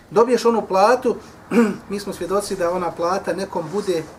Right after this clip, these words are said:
onaj, mjesec dana, a nekom bude deset dana, a ista plata. E, onda ovdje se zapita čovjek,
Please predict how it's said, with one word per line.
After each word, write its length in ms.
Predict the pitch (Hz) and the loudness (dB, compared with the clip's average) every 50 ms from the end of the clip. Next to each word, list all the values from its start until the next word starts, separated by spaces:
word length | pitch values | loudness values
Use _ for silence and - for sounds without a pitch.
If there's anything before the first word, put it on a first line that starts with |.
| - - - - - - - - - - - | -20 -20 -20 -20 -20 -20 -20 -20 -16 -10 -6
onaj, 720 | 165 160 165 160 165 160 160 160 160 160 160 156 156 156 | -4 -4 -4 -4 -4 -6 -8 -6 -6 -6 -4 -4 -6 -6
mjesec 480 | 160 175 208 220 220 - 202 190 185 170 | -6 -8 -8 -8 -6 -6 -6 -6 -6 -6
dana, 360 | 185 185 202 220 226 220 208 | -6 -8 -6 -6 -6 -6 -6
a 80 | 185 190 | -6 -6
nekom 260 | 220 220 - 214 196 | -8 -8 -8 -8 -8
bude 180 | 226 233 208 185 | -6 -4 -4 -4
deset 320 | - 202 196 - 170 151 | -2 -4 -4 -4 -4 -4
dana, 340 | 151 156 160 170 170 160 - | -2 -2 -2 -2 -4 -4 -4
a 80 | 175 180 | -4 -6
ista 460 | 208 254 254 - - 254 240 - 208 | -6 -6 -6 -2 0 0 2 2 0
plata. 420 | - 185 175 175 170 170 - 131 120 - - _ _ _ _ _ _ _ _ _ - - - - - - - - - - - | -2 -4 -4 -4 -4 -6 -6 -10 -12 -12 -16 _ _ _ _ _ _ _ _ _ -20 -20 -20 -20 -20 -20 -20 -20 -20 -20 -20
E, 80 | 127 123 165 202 240 | -16 -12 -10 -8 -6
onda 280 | 233 233 214 202 208 - - - _ _ _ - | -2 -2 -2 -2 -2 -6 -12 -20 _ _ _ -4
ovdje 260 | 165 196 226 233 - | -4 -2 -2 -2 -4
se 100 | - 185 | -4 -4
zapita 420 | 175 208 208 214 208 - 180 165 | -4 -4 -6 -6 -8 -10 -10 -10
čovjek, 420 | - - 208 208 202 175 - - | -8 -6 -6 -4 -4 -6 -8 -10